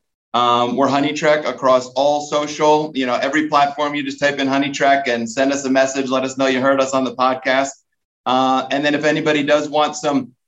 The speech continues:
some little help planning a long-term trip or doing full-time in the R V or doing some mileage hacking or just finding out how we execute this crazy life of travel on such a,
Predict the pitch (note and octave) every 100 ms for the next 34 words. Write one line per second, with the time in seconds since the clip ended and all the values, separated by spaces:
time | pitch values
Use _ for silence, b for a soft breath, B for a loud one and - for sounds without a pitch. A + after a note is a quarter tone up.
0 | _ - D3+ D3+ D3+ D3 D#3 D#3+ - _
1 | D#3+ D3 D3 D#3 D3 C#3 D#3 D#3 D#3 D3
2 | - D#3 D#3 - C3 C3 B2+ B2 D3 D3
3 | D3+ C#3+ C#3+ C#3 C3+ C#3+ C3+ D#3 D3+ D3+
4 | D3 _ _ - B2 C3+ C3 C3 A#2 C3+
5 | C#3+ C#3+ C#3+ C#3 C#3 C3+ C3 C3+ D#3+ -
6 | D3+ D3 C#3+ C3+ C3 C3+ C#3 C#3 C#3 C3
7 | - C#3 - C3+ - C#3+ - C3 C3 -
8 | C#3 C3 C3 C3 B2 B2+ C3 C3+ C3 -
9 | - B2+ B2+ B2+ - A#2+ B2 - C3+ C3+
10 | A#2+ A2